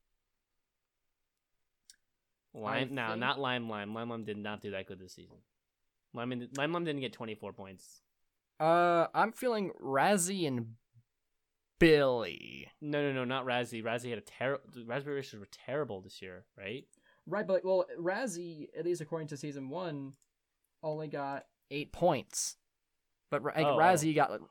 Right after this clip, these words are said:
Speaker 2: didn't Ra-, didn't Razzie get, like,
Speaker 1: Sorry,
Speaker 2: get,
Speaker 1: I was
Speaker 2: get,
Speaker 1: looking
Speaker 2: like
Speaker 1: at Razzie. Sorry.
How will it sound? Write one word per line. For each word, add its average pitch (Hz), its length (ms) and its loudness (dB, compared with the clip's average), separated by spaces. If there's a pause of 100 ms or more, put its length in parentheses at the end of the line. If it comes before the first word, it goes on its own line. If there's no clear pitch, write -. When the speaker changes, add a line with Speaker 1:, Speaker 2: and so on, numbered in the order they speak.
(140)
Speaker 2:
didn't 175 220 0
Ra-, 180 240 4
didn't 170 320 0
Razzie 151 560 2
get, - 160 -8
like, 143 120 2
Speaker 1:
Sorry, 190 160 6
Speaker 2:
get, 180 60 2
Speaker 1:
I 185 40 4
was 190 120 8
Speaker 2:
get, 175 160 6
Speaker 1:
looking 185 160 6
Speaker 2:
like 175 100 4
Speaker 1:
at 151 60 0
Razzie. 147 440 2 (2250)
Sorry. 98 320 -6